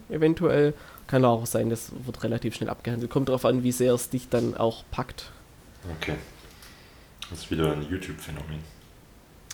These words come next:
Speaker 1: Nee, aber tatsächlich wieder ein, ein <laughs> Computer-Dings.
Speaker 2: Okay.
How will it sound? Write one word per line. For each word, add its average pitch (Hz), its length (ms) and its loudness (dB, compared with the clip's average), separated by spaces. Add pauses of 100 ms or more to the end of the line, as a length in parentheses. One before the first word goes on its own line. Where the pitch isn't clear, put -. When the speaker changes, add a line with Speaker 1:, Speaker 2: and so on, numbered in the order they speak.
(220)
Speaker 1:
Nee, 160 320 10
aber 139 280 6
tatsächlich 139 380 0
wieder 135 200 6
ein, 120 220 2
ein 120 260 0
<laughs> - 20 -10
Computer-Dings. 123 1200 2 (1400)
Speaker 2:
Okay. 73 120 -8